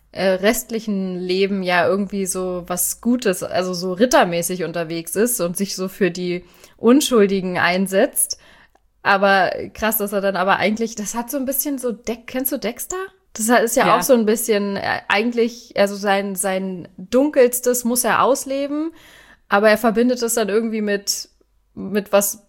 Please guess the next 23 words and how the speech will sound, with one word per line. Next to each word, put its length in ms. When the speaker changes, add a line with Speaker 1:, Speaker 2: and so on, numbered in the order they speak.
Speaker 1:
Positivem, 920
in 120
Anführungsstrichen. 1080
So 280
die, 280
Speaker 2:
Ja. 240
Speaker 1:
ja, 160
die 100
dunkle 280
Seite 280
muss 180
aber 160
dann 140
trotzdem 400
durchkommen. 640
Aber, 600
also 200
sie 240
wirkt 240
ja 60
jetzt 300
auch 200
nicht, 580